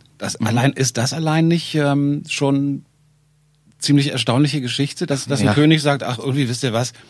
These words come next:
Speaker 1: Monarchie ist irgendwie nicht mehr so
Speaker 2: Ja, genau.
Speaker 1: zeitgemäß. Ich
Speaker 2: Ja.
Speaker 1: glaub, ich drehe zurück.
Speaker 2: Ja, ja, genau.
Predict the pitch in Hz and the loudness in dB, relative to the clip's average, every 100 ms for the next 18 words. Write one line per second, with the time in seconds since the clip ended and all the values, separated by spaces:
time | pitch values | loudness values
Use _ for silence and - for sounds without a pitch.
0 | _ _ - - _ - 123 123 - 127 | _ _ -20 -20 _ 0 2 2 0 2
1 | 123 120 117 - 123 - 127 120 120 113 | 2 0 -6 -6 -4 -2 0 4 4 4
2 | 139 127 113 113 101 107 95 135 120 135 | 4 4 2 0 0 0 2 2 2 2
3 | 117 117 120 104 123 117 - 117 - 110 | 2 0 0 0 0 -2 -2 -2 -2 -4
4 | 127 - - 117 104 104 101 90 | -6 -4 2 2 2 -2 -6 -8